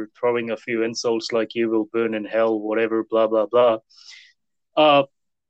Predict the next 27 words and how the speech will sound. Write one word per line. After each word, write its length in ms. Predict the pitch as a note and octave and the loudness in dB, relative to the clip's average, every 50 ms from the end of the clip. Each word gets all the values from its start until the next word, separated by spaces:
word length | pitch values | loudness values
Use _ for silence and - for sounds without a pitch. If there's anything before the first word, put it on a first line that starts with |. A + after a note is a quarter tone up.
| _ _ - | _ _ -4
so 260 | - E3 E3 D#3+ D3+ C3+ - - | 2 4 4 4 4 2 2 2
this 240 | G3+ F#3 - - | 4 4 4 4
episode, 640 | F3+ G3 G3 - E3+ - - C#3+ C3 C3 C3 B2+ B2 C#3+ - _ _ _ _ _ _ - C3 - _ _ _ _ _ _ _ _ _ _ _ _ _ _ _ _ _ _ _ _ _ _ _ _ _ _ B2+ _ - - A#2 A2 - - _ _ _ _ _ _ _ _ _ _ _ _ _ _ _ _ _ _ - C#3+ | 2 2 2 0 -2 -2 0 -2 -2 -2 -4 -4 -6 -10 -12 _ _ _ _ _ _ -20 -20 -20 _ _ _ _ _ _ _ _ _ _ _ _ _ _ _ _ _ _ _ _ _ _ _ _ _ _ _ _ -8 -8 -6 -8 -8 -12 _ _ _ _ _ _ _ _ _ _ _ _ _ _ _ _ _ _ 0 2
we 80 | G#3+ A3+ | 4 6
are 80 | G#3 D#3+ | 4 4
focusing 560 | - - D#3 E3 E3 E3 D#3 D3+ D#3+ D3+ D3 | 4 4 4 4 4 2 0 -2 -2 -2 -2
on 80 | C#3+ C#3 | -2 -2
a 80 | A#2+ | -4
timeline 560 | - - A#2+ B2 C3 C3+ C3 B2+ B2+ B2 A#2 G#2+ A#2+ | -4 -4 -4 -2 -2 -2 -2 -2 -2 -2 -4 -6 -4
here, 240 | B2+ B2+ B2+ A#2+ A#2+ | -4 -4 -2 -2 -2
uh, 180 | A#2 A#2 A2+ G#2+ | 0 0 -2 -2
seventeen 640 | - - - B2+ B2+ B2+ B2+ A#2+ - - A#2 A2+ | -4 -4 -2 -2 -2 -2 -4 -8 -8 -10 -8 -4
eighty-three, 520 | A2+ A#2 A2+ A2+ G#2+ - - - B2+ B2 B2 A2+ | -4 -2 -2 -2 -4 -6 -8 -6 -6 -4 -2 -2
when, 340 | A#2 A#2 A2+ A2 A2 A2 A#2+ | -2 -2 -2 -4 -6 -8 -6
you 40 | B2+ B2+ | -4 -2
know, 100 | A#2 A2+ | -2 -2
Baghel 400 | A2 - G#2+ C3 C3 A#2+ G#2+ G2 | -2 -4 -2 0 2 2 2 2
Singh, 460 | - - B2 A#2+ A#2 A2 A2+ G#2+ G#2 - _ | 0 -2 -2 -4 -2 -2 -2 -2 -2 -4 _
who 160 | A#2 A#2+ A2+ A#2 | -4 0 2 2
was 180 | A#2+ A#2 G#2+ G#2+ - A2+ | 2 2 0 -2 -2 0
the, 80 | A2+ A2+ A2 A2 | 0 2 2 2
uh, 100 | G#2 G2+ | 0 0
Sardar 460 | - - A#2 G#2+ G#2+ - A2+ A2+ A2+ | -2 -2 -2 -2 0 2 2 4 4
of 120 | A2+ - - | 2 0 -2
the 100 | A#2 A2 | -6 -6
Karora 340 | - - A#2 A#2 A#2 A2 A2+ - | -2 2 4 4 4 4 2 0
Singhia 260 | A#2+ A2+ A2 A#2 A2+ | -4 -4 -2 -2 -2